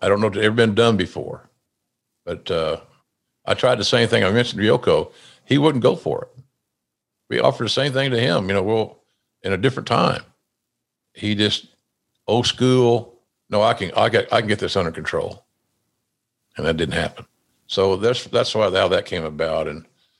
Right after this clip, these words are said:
I'm proud that we did that because it extended a guy's life and his love for the business and kept him feeding his family.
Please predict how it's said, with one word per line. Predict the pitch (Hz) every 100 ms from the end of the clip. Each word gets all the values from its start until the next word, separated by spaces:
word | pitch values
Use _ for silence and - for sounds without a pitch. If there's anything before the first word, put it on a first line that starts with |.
| _ -
I'm | 98
proud | 120 110
that | 95
we | 92
did | 95 82
that | 67 - _
because | - 85 82
it | 85
extended | - - 101 90
a |
guy's | 90 87 85
life | 90 92 101 -
and | 71
his | 78
love | 78 98 95 90
for | -
the |
business | 82 101 98 101 98 - _ _ _ _ _
and | 87 85
kept | - 101
him | 95 90
feeding | - 110 110
his | 87 -
family. | 95 80 69